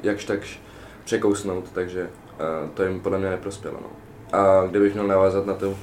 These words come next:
otázku, tak za mě překvapení určitě výhry, eh, Black Angels nad Vítkovicema,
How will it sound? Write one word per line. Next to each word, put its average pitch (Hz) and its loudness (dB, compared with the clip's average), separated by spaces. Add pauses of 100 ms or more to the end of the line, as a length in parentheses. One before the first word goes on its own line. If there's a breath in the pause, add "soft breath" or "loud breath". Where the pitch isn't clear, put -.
(480 loud breath)
otázku, 90 0
tak 101 0
za 104 0
mě 104 2
překvapení 101 0
určitě 101 -2
výhry, 95 0 (340)
eh, - -2
Black 85 -2
Angels 87 -6
nad 87 -6
Vítkovicema, 90 -6